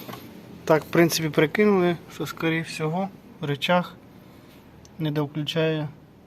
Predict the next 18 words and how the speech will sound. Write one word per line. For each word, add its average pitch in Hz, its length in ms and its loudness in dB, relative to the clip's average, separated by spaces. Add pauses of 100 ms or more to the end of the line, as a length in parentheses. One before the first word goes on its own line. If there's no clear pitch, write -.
(380)
оцю 135 280 -8
шайбу. 120 500 -4 (500)
Це 139 60 -10
ж - 100 -10
один 143 380 -2
реверс, 139 460 0 (320)
повишена, 135 480 -4
понижена. 139 500 -4 (1160)
І 160 100 -2
воно 147 280 0
тарабане. 131 640 -4 (2250)
Розібрали 160 720 6
там 170 140 4 (180)
<clears throat> 202 80 4 (680)
кришку, 160 520 -2 (360)
трошечки - 480 -8
треба 139 240 0
підреставрувати. 143 920 -2